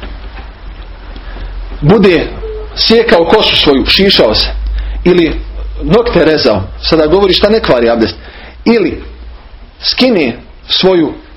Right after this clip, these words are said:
svoje mestve", kaže: "Fela vudu'a alejh", nije dužan da uzme abdest. Ovo oko mestvi imaju pravila. I o tome, vidite, oni koji koriste mestve, uzmu knjige koje definiraju šta je to mestva, kako se nosi,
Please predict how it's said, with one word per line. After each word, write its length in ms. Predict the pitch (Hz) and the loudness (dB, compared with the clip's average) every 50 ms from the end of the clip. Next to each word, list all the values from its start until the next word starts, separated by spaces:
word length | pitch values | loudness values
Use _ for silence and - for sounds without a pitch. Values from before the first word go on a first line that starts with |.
| - - - - - - | -20 -20 -20 -20 -20 -10
svoje 380 | - - - 175 180 175 165 147 | -6 -4 0 2 2 2 4 2
mestve", 500 | 143 170 190 185 - - - 104 92 - - - - - - - - - - - - - - - - - - - - | 4 2 2 2 0 -2 -2 -2 -4 -4 -8 -16 -20 -20 -20 -20 -20 -20 -20 -20 -20 -18 -16 -16 -14 -14 -14 -12 -2
kaže: 360 | - 165 151 160 156 160 156 | 2 2 4 4 4 2 2
"Fela 340 | 147 - 202 214 208 196 175 | 2 4 4 4 4 4 4
vudu'a 540 | 160 156 156 151 170 220 226 175 156 139 131 | 4 4 4 4 4 4 4 4 4 2 4
alejh", 240 | 147 156 160 143 151 | 2 2 2 2 2
nije 200 | 196 214 190 170 | 2 2 2 2
dužan 360 | - 170 196 190 - 165 151 | 4 2 4 4 2 2 4
da 280 | 151 175 180 180 180 - - - - - - - | 2 2 2 -2 -6 -10 -12 -14 -16 -18 -14 -2
uzme 300 | - 156 165 160 151 127 110 | 0 2 2 2 2 2 2
abdest. 440 | 101 98 92 95 101 - - - - - - - - - - - - - - - - - - 151 | 2 0 0 -4 -6 -8 -10 -12 -14 -14 -16 -16 -18 -18 -18 -18 -20 -20 -20 -20 -8 0 0 2
Ovo 220 | 180 185 180 165 | 2 4 2 2
oko 180 | 156 160 165 143 | 2 2 0 2
mestvi 380 | 156 180 196 196 - - 180 | 2 0 0 -2 -2 -2 0
imaju 300 | 190 202 190 185 180 160 | 0 2 2 2 0 2
pravila. 360 | 160 165 156 151 135 113 104 98 - - - - - - - - - - - - | 2 2 2 2 2 0 -2 -4 -6 -14 -20 -20 -20 -20 -20 -20 -20 -20 -20 -2
I 80 | - 147 | 0 0
o 80 | 180 185 | 0 2
tome, 320 | 185 170 151 151 143 139 127 | 0 0 0 2 0 0 0
vidite, 360 | 147 180 - - - - 120 | -2 -2 -2 -4 -4 0 0
oni 180 | 131 156 160 139 | 2 2 0 0
koji 180 | - 143 135 | 0 -2 0
koriste 420 | 131 165 170 156 131 - - 135 123 | 2 2 0 2 0 0 -2 -2 0
mestve, 380 | 143 190 202 - - - 165 - - - - - - - | 2 0 0 0 -2 -4 -4 -4 -6 -18 -20 -16 -4 -2
uzmu 320 | 202 208 165 165 151 139 | -2 0 2 0 0 -2
knjige 340 | - - 190 214 185 165 143 151 - - - - - - | -2 -2 -2 0 0 0 -2 -2 -8 -16 -20 -20 -8 0
koje 180 | - 160 151 | 0 0 2
definiraju 640 | 139 147 147 - 151 139 147 165 196 190 180 160 143 | 2 0 0 0 0 0 2 2 2 0 2 0 0
šta 200 | 135 - - 196 | 0 0 0 0
je 140 | 170 143 - | 0 0 -2
to 120 | - 123 | -2 0
mestva, 420 | 127 151 190 196 - - 185 - - - - - - - - - - - - | 2 2 0 0 0 -2 -4 -4 -4 -10 -16 -18 -18 -16 -16 -16 -16 -6 -2
kako 220 | - 180 180 - | -2 -2 0 0
se 160 | - - 127 | 0 0 2
nosi, 380 | 131 151 180 180 - - 170 | 2 2 0 0 -2 -4 -4